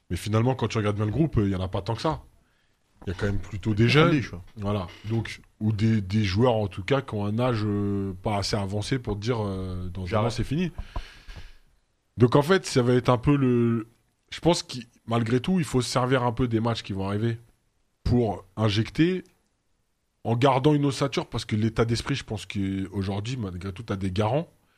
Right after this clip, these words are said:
Speaker 1: Ce qu'ils ont vécu, ça reste très fort. Et, euh, et en fait, je vois pas ce groupe, justement, alors contrairement à d'autres, je vois pas ce groupe se dire, « Ouais, on a atteint l'apogée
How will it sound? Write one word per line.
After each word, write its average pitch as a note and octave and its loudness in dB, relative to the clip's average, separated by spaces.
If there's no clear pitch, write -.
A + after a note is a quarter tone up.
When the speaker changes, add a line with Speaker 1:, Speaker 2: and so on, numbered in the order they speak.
Speaker 1:
Ce - -14
qu'ils C3 0
ont C#3+ 4
vécu, D3 2
ça G#2+ -2
reste G2 -4
très A#2+ 2
fort. E3 4
Et, A#2 4
euh, A2 2
et A2 -2
en G#2+ 0
fait, D#3+ 0
je G#2 -6
vois A2 2
pas D#3+ 4
ce A2+ -6
groupe, B2+ 0
justement, C3 -2
alors F#2 -6
contrairement A#2 -4
à G#2+ -2
d'autres, C#3+ -4
je G2 -4
vois A#2 4
pas E3 4
ce C#3+ 2
groupe D3 0
se A#2+ -4
dire, « C#3+ 2
Ouais, C3+ 2
on B2+ 2
a A#2 4
atteint A#2+ 0
l'apogée A#2+ 0